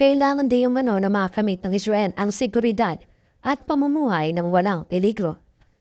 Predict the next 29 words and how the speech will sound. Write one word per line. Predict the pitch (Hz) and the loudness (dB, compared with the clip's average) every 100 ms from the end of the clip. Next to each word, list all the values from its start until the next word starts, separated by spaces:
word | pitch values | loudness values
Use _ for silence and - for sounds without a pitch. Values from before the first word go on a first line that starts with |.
| _ _ | _ _
At | 247 254 | -2 0
ganun | 311 320 302 | 2 0 0
din | 302 | 0
naman | 247 233 220 | 0 0 -2
sa | 202 | -2
mga | 208 214 208 | -2 -2 -4
taga-Palestinians | 202 190 185 185 - 170 170 - - - _ _ - | -4 -2 -2 -4 -4 -4 -4 -14 -14 -16 _ _ -4
na | |
kailangan | 254 302 262 262 262 | 0 2 2 2 2
mabigyan | 269 208 208 214 208 | 0 0 0 0 -2
ng | 208 | -2
sarili | 208 202 208 202 | 0 0 0 0
nilang | 185 190 185 | 0 -2 -4
estado | 240 - 208 170 160 - _ _ 330 | -6 -2 -2 -2 -6 -12 _ _ -2
upang | 339 349 | 0 0
mamuhay | 285 247 247 214 156 | 0 0 0 -2 -4
ng | - 165 | -6 -8
matiwasay. | 175 175 170 233 262 165 170 _ _ _ _ _ _ | -6 -4 -4 -4 -4 -6 -10 _ _ _ _ _ _
Sa | - 277 | -2 0
ganitong | 294 311 311 | 2 0 -2
kasunduan | 277 247 254 262 269 262 220 | 0 -2 0 -2 0 0 0
lamang | 208 208 214 | 0 0 -2
matitigil | 208 208 196 214 170 175 | -2 -2 -2 -2 0 -2
ang | 156 | -2
gulo. | 190 220 269 214 _ _ _ _ _ | -4 -2 -4 -6 _ _ _ _ _
Subalit | - 214 190 190 190 | -2 0 2 0 -2
ang | 175 | -6
tanong | 175 185 180 | -4 -2 -2
ay, | 302 | -2